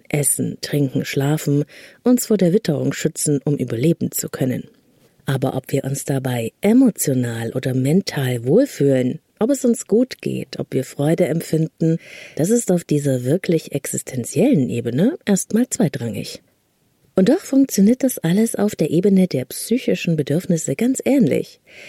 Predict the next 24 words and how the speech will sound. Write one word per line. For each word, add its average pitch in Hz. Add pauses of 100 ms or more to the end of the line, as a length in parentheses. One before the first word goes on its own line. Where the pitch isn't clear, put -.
(300)
Sind 175
die 233
nämlich 247
nicht 143
erfüllt, -
treten 202
unangenehme 143
Gefühle 151
auf. - (600)
Es 233
fehlt 311
uns 151
dann 143
etwas. -
Wir 139
werden 147
freudlos, 131
leer 190
oder 127
traurig, 214 (480)
fühlen 277
uns 269
vielleicht 233
fremd. -